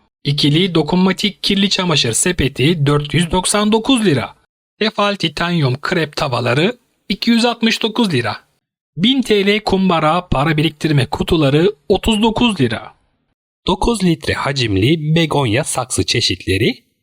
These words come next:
doksan dokuz lira. Metal ve gold aynalar yüz yetmiş beş lira. Polo Smart akıllı saatler geliyor iki yüz yirmi dokuz lira.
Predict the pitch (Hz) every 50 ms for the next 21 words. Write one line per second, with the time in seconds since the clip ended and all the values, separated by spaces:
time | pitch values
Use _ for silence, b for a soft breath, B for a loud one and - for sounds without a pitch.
0 | _ _ - 190 196 - - 202 196 202 202 196 196 - 202 170 135 98 95 87
1 | 90 90 - - _ _ _ - - - _ _ 135 151 151 151 - 165 165 160
2 | 156 147 127 110 113 131 143 135 127 - - - - 127 127 123 117 107 95 95
3 | 95 120 170 - - - _ _ _ _ _ - 151 160 156 170 180 170 - 175
4 | 175 - - - 165 160 - - 110 101 92 92 92 - - - _ _ _ _
5 | _ _ _ - 208 202 202 202 185 - - 170 165 170 180 - - - - 147
6 | 147 - 156 139 127 123 - - 139 135 127 - - 127 117 123 127 131 156 170
7 | 180 185 190 190 190 196 196 - - _ _ - 202 - - - 220 220 214 196
8 | 208 220 220 220 220 214 220 214 220 220 208 170 135 120 113 104 110 -